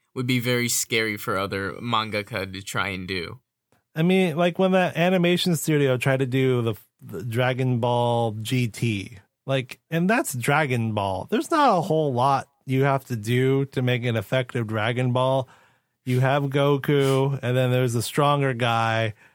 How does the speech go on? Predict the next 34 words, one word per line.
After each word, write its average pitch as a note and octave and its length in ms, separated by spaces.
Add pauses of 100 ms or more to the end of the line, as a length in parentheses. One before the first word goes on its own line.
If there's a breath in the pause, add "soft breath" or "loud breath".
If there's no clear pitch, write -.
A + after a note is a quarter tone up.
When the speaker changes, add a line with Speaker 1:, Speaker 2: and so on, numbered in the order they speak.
(200 soft breath)
Speaker 2:
and B2 160
then B2 160
Goku C3 360
gets A#2+ 200
stronger A#2 960
and A#2 160
beats A#2+ 260
the C3+ 80
guy. A2 640 (840 loud breath)
Speaker 1:
So D3+ 240
Speaker 2:
Like, C#3 100
Speaker 1:
what C3+ 140
you're C#3 80
saying C3+ 360
is G#2+ 120
that A#2 220
Speaker 2:
that's - 280 (640)
Speaker 1:
JoJo D3+ 480
is B2 140
dead A#2+ 240
as A2 140
soon C3+ 120
as B2 80
we B2+ 80
start B2+ 280
introducing B2+ 680
A B2 200
class, B2 400
B A#2+ 200
class, A2 360
and F#2+ 100
C A#2 220
class G#2 280
stands. G2+ 600